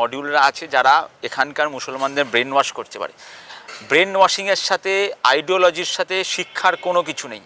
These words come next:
আগে আমরা বলতাম all terrorists are illiterate,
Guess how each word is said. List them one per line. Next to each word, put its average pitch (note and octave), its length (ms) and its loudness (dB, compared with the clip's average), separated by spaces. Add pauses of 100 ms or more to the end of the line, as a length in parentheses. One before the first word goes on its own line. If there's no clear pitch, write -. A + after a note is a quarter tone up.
(340)
আগে C3+ 300 2
আমরা F3 160 4
বলতাম F3 320 0 (220)
all E3+ 120 8 (120)
terrorists D#3+ 440 -4
are D#3 100 0 (320)
illiterate, C#3+ 500 -8